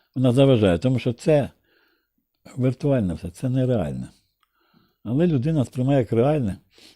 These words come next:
<clears throat> Ну, в мене що стан змінюється, енергії йдуть, я ж відчуваю.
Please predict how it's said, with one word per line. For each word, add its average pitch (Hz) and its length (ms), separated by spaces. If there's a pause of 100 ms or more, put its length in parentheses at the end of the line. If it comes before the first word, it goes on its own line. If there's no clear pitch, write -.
(120)
<clears throat> - 80 (1000)
Ну, 131 180
в 113 40
мене 113 300
що 107 260
стан - 520
змінюється, 110 640 (520)
енергії 113 560
йдуть, 101 280
я 98 60
ж 107 120
відчуваю. 104 500